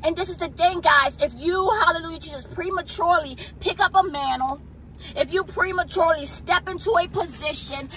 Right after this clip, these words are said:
that you are not destined to be, or you're not commissioned to be, then this is what's gonna happen. Last point.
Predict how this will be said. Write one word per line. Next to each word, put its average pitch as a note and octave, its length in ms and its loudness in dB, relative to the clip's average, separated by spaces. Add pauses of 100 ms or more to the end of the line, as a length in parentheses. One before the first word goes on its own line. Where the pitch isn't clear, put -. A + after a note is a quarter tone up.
(120)
that - 220 -4
you F#4+ 160 4
are E4+ 260 6
not D4 320 -2
destined E4 420 2
to F4+ 100 -6
be, D4+ 180 -12
or D4+ 80 2
you're F4 200 -6
not E4+ 280 2
commissioned D#4 720 -6
to C#4+ 100 -8
be, C#4 380 -12 (1200)
then F4+ 500 0
this E4+ 240 -2
is D#4 80 -8
what's D#4+ 180 4
gonna D4+ 200 2
happen. C4+ 500 2
Last C4 300 -2
point. B3 300 -6